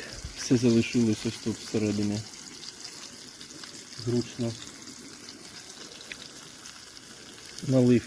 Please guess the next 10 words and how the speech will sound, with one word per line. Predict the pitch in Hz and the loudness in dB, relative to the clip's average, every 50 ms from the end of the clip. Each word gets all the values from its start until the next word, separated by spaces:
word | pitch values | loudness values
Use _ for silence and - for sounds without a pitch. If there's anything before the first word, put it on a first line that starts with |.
| - - | 0 2
прям | 127 123 120 120 | 4 6 6 6
добряче, | 113 123 120 120 123 110 107 104 104 - - 117 107 113 | 6 4 4 6 6 6 6 4 2 2 0 4 4 4
аж | 110 - - | 2 2 4
розлив. | 113 113 110 113 113 110 107 107 - - - - - - - - - - - - - - - - - - - - - - - - - - - - - - - - - - - - - - - - - - - - - - | 4 4 4 6 6 6 6 6 4 -4 -8 -10 -10 -10 -12 -12 -12 -12 -12 -10 -10 -10 -10 -8 -8 -8 -8 -8 -8 -10 -10 -10 -10 -10 -12 -12 -12 -12 -12 -12 -12 -12 -12 -12 -12 -12 -12 -12 -12 -12 -12 -12 -4 4
Думаю, | 123 123 123 123 127 127 127 120 | 8 10 12 12 12 12 12 12
видно, | 117 127 120 110 113 110 110 | 12 10 8 10 8 4 4
що | - - 120 | 4 2 0
тут | - - 107 - 131 | 0 0 0 2 2
нічого | 113 - - 123 110 113 120 | 2 4 4 2 4 6 6
нема. | 113 113 113 110 110 110 | 6 6 6 6 6 4